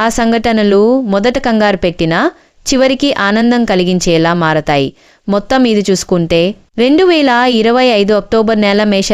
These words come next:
రాశి వారికి మిశ్రమ ఫలితాలు ఇస్తుంది. మొదట్లో కష్టాలు, చివర్లో లాభాలు. వ్యాపారం, ప్రేమ, పెళ్లి, ఫైనాన్స్ అన్నీ అనుకోని రీతిలో మార్పులు తేవబోతున్నాయి. ఈ నెలలో ఓర్పు, జాగ్రత్త, శ్రద్ధ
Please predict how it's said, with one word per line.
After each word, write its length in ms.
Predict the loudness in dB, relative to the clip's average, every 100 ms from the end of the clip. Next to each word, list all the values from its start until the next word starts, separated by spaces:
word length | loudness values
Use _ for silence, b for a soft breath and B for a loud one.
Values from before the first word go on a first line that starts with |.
| 0
రాశి 260 | -2 -2 0
వారికి 300 | 0 -2 -2
మిశ్రమ 260 | -2 -2 -2
ఫలితాలు 420 | 0 -2 0 0 -2
ఇస్తుంది. 420 | -6 -6 -4 -6 b b b -4
మొదట్లో 420 | -2 0 0 0 0
కష్టాలు, 400 | -4 -2 0 0 0
చివర్లో 380 | 0 0 0 0 0
లాభాలు. 480 | 0 0 0 -2 -6 _ _ -2
వ్యాపారం, 500 | -2 0 0 0 0
ప్రేమ, 220 | 0 0 0
పెళ్లి, 320 | 0 0 0
ఫైనాన్స్ 480 | 0 0 -2 -4 -8 -16 -18 -4
అన్నీ 260 | 0 2 2
అనుకోని 520 | 0 -2 0 0 0 0
రీతిలో 340 | 0 0 0
మార్పులు 500 | 0 0 -2 -2 0 0
తేవబోతున్నాయి. 720 | 0 0 -2 -2 -2 -2 -4 -10 _ _ -4
ఈ 100 | 0
నెలలో 360 | 0 2 2 2 2
ఓర్పు, 260 | 2 0 -2 -2 B B -4
జాగ్రత్త, 800 | 0 0 0 -4 -2 -2 -2 -4 -6
శ్రద్ధ 320 | -2 0 0